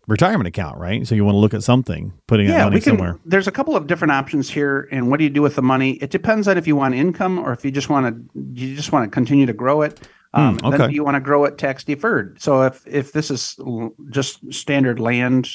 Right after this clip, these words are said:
Speaker 2: that he, he owns in his personal name, um, and you don't wanna pay any taxes on future gains, uh, capital gains and things like, if you want tax deferral, we can use an investment vehicle for that to get you tax deferred growth.
Speaker 1: Just put it in a
Speaker 2: Uh,
Speaker 1: Roth or something?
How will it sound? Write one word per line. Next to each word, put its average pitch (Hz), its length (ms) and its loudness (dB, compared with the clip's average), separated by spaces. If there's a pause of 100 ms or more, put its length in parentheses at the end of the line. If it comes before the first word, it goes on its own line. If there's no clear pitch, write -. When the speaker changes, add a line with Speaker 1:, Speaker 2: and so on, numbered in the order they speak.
Speaker 2:
that 117 160 -4
he, 127 120 -8
he 131 220 -2
owns 120 160 -2
in 110 80 -4
his 139 220 0
personal 127 360 -2
name, 123 260 -2 (400)
um, 110 440 -2
and 120 100 -4
you 113 80 -2
don't 143 200 2
wanna 139 200 0
pay 135 220 -2
any 123 160 -2
taxes 131 400 -2
on 117 180 -2
future 165 320 -4
gains, 120 640 -2
uh, 120 140 -8 (160)
capital 131 300 0
gains 120 320 -4
and 113 120 -4
things 117 220 -6
like, 113 220 -8
if 135 140 -10
you 131 80 -6
want 123 220 -4
tax - 300 -6
deferral, 117 460 -2
we 135 100 2
can 127 160 0
use 120 320 -2 (500)
an 131 120 -4
investment 123 360 0
vehicle 123 300 0
for 117 160 -2
that 113 240 -2
to 123 80 -6
get 113 140 -6
you 104 100 -8
tax 117 320 -8
deferred 131 500 -4
growth. 135 380 0
Speaker 1:
Just 113 160 2
put 120 120 6
it 98 60 2
in 95 80 2
a 85 80 0
Speaker 2:
Uh, 90 60 2
Speaker 1:
Roth 120 340 4
or 147 60 4
something? 151 420 0